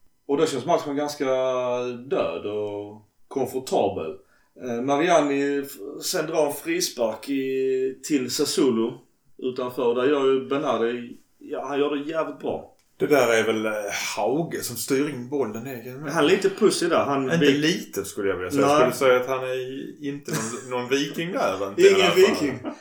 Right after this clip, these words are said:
Speaker 1: Han ska haft en sån hornmössa.
Speaker 2: Han
Speaker 1: Han
Speaker 2: borde få avdrag på lönen för
Speaker 1: Ja.
Speaker 2: det där, för det där är ju direkt... Alltså, det är inte för att vara dum.
Speaker 1: Nej.
Speaker 2: Det, alltså, det är en naturlig instinkt. Det är jag med på. Men som fotbollsspelare i Milan skulle du ha övat av dig med den där instinkten att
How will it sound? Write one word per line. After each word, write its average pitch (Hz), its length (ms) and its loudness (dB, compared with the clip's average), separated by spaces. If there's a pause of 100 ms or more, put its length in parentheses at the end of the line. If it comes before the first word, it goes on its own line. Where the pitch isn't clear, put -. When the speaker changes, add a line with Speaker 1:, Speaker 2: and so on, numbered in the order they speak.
(160)
Speaker 1:
Han 180 120 -2
ska 214 140 4
haft 151 160 2
en 147 80 0
sån 190 160 -2
hornmössa. 160 920 0
Speaker 2:
Han 117 200 0
Speaker 1:
Han 101 120 -2
Speaker 2:
borde 101 140 -4
få 107 160 -4
avdrag 123 440 2
på 131 60 -4
lönen 95 380 -4
för 110 60 -4
Speaker 1:
Ja. 113 160 2
Speaker 2:
det 98 60 -2
där, 82 60 -4
för 95 140 -10
det 85 60 -12
där 80 140 -8
är 78 40 -12
ju 82 60 -12
direkt... 95 720 -8 (920)
Alltså, - 220 0
det 139 80 0
är 135 120 4
inte 147 160 -4
för 165 140 0
att 143 60 -2
vara 143 120 -2
dum. 147 140 -2 (100)
Speaker 1:
Nej. 117 180 -4
Speaker 2:
Det, 147 200 -4
alltså, 143 160 2 (160)
det 117 160 -2
är 104 40 0
en 104 60 -6
naturlig 151 440 -2
instinkt. 147 380 -10 (240)
Det 123 260 0
är 110 80 4
jag 110 100 0
med 92 240 -6
på. 87 180 -12
Men 107 240 -12 (180)
som 117 340 -6 (100)
fotbollsspelare 113 460 2
i 120 40 2
Milan 101 240 0
skulle 101 180 -2
du 101 80 4
ha 101 100 2
övat 98 180 2
av 120 300 4
dig 104 180 2
med 98 100 -6
den 98 140 -6
där 95 180 -4
instinkten 92 480 -8
att 95 160 -8